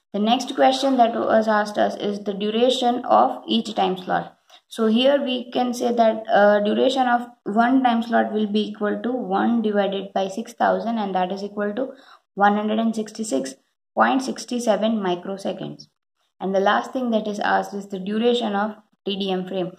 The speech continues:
So if the duration of one time slot is equal to one, this much, that is one sixty-six point six seven microsecond, we have total three time slots. So the whole duration of a frame will be three into one sixty-six point six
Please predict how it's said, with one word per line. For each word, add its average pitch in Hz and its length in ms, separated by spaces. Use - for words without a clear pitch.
So 214 300
if 220 180
the 226 80
duration 247 460
of 233 140
one 226 300
time 233 220
slot 226 320
is 208 140
equal 208 420
to 214 100
one, 208 340
this 226 200
much, 208 280
that 190 200
is 190 80
one 208 220
sixty-six 226 480
point 214 200
six 214 140
seven 196 240
microsecond, 202 800
we 240 240
have 196 400
total 208 460
three 233 240
time 196 240
slots. 190 380
So 190 120
the 185 160
whole 208 400
duration 226 420
of 220 140
a 214 80
frame 240 440
will 208 200
be 220 200
three 269 440
into 214 360
one 214 300
sixty-six 233 560
point 214 240
six 208 140